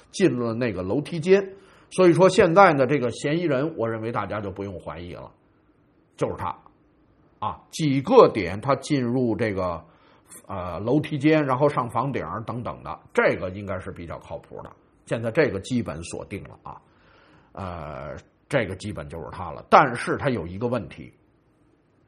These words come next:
他为什么把这照片公布了？然后啊，他公布了一些电话号码，希望大家来报案。因为这个呢，有媒体报道，《华尔街日报》的报道，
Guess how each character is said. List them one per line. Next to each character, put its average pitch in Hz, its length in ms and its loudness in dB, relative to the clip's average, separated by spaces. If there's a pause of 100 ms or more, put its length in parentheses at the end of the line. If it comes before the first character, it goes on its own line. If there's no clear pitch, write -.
(540)
他 202 100 4
为 202 200 4
什 160 100 2
么 160 40 0
把 131 120 4
这 131 100 2
照 143 180 6
片 160 240 0
公 214 200 -2
布 214 160 4
了？ - 160 -6 (1200)
然 160 180 6
后 165 560 6
啊， 107 200 -4
他 131 120 -4
公 156 240 -2
布 151 80 2
了 143 80 4
一 139 80 0
些 131 160 0
电 143 180 -2
话 139 140 2
号 143 160 4
码， 85 220 -4
希 151 160 -4
望 135 160 0
大 120 120 4
家 131 140 2
来 143 140 6
报 139 320 4
案。 147 300 6 (680)
因 185 180 2
为 160 360 6
这 147 240 6
个 113 80 -4
呢， 110 160 0
有 98 160 -2
媒 120 160 -2
体 98 160 -6
报 101 200 4
道， 73 280 -8 (120)
《华 147 120 10
尔 143 100 10
街 147 160 4
日 135 160 0
报》 123 220 2
的 82 80 -10
报 90 200 -6
道， 71 280 -14